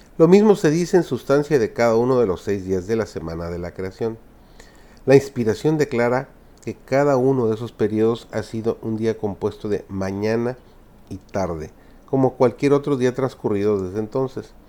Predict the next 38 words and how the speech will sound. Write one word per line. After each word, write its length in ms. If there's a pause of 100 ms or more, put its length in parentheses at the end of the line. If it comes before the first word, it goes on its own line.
(580)
En 120
cuanto 400
a 20
la 160
obra 240
de 80
la 140
creación, 560
el 160
testimonio 580
divino 380
es 120
como 280
sigue. 380 (640)
Lo 60
encontramos 520
registrado 540
en 120
el 140
libro 320
de 120
Salmos, 640
el 140
versículo 800 (240)
nueve 400
del 180
capítulo 600
treinta 420
y 80
tres. 380 (760)
"Porque 440
él 100
dijo, 460 (400)
y 100
fue 360
hecho. 340 (340)
Él 160
mandó, 440